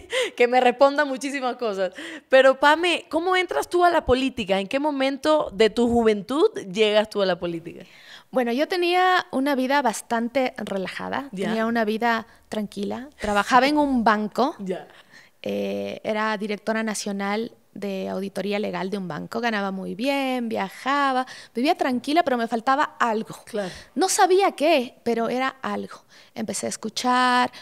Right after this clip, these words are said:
Speaker 2: los enlaces ciudadanos, ver cómo iba cambiando mi país. Yo soy de Ibarra,
Speaker 1: Ya.
Speaker 2: de Imbabura, y de pronto esa carretera, que era de dos carriles, que a veces tenía sus baches, sus huecos,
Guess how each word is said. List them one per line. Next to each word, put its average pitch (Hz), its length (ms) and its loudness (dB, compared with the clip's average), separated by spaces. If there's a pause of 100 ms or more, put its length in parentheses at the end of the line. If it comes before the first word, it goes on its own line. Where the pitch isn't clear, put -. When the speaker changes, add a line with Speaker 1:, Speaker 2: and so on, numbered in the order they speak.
(140)
Speaker 2:
los 220 160 -6
enlaces 220 340 -6
ciudadanos, 247 840 -4
ver 226 160 -4
cómo 240 200 -6
iba 240 120 -4
cambiando 233 340 -6
mi 233 100 -6
país. 226 360 -4
Yo 233 100 -8
soy 214 180 -6
de 202 80 -4
Ibarra, 220 480 0 (240)
Speaker 1:
Ya. 180 60 -12
Speaker 2:
de 165 120 -4
Imbabura, 233 580 0 (640)
y 240 120 -2
de 220 100 0
pronto 277 300 -2
esa 311 160 -4
carretera, 302 680 0
que 220 240 -8
era 208 180 -4
de 208 80 -4
dos 208 180 -8
carriles, 240 840 -2
que - 100 -14
a 50 80 -10
veces 214 240 -8
tenía 208 260 -6
sus 208 200 -12
baches, 226 360 -6
sus 214 120 -8
huecos, 226 400 -4